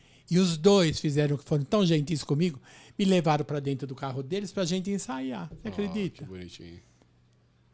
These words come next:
Speaker 1: Pra passar essa fala. Eu falei, "Mas só pra passar essa fala?" Eu falei, "É, então.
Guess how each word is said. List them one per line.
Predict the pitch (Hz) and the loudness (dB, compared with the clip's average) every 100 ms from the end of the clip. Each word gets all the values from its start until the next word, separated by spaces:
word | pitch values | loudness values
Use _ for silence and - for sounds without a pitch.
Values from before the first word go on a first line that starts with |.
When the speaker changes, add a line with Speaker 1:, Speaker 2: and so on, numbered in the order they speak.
| _ | _
Speaker 1:
Pra | - | -2
passar | 208 220 - | 0 0 2
essa | 247 - 254 | -2 -2 -6
fala. | - 208 226 208 | -6 -4 -2 -2
Eu | |
falei, | 170 202 | -2 -2
"Mas | 247 240 269 - 294 247 | -2 -4 -10 -12 -18 -16
só | - 294 | -4 -2
pra | 320 | -2
passar | 262 233 208 | -2 -2 -2
essa | - 170 | -4 -4
fala?" | 226 | -4
Eu | |
falei, | 208 - _ - - - - | -6 -10 _ -20 -20 -10 0
"É, | 233 247 | 4 4
então. | 233 143 117 | 2 -2 -6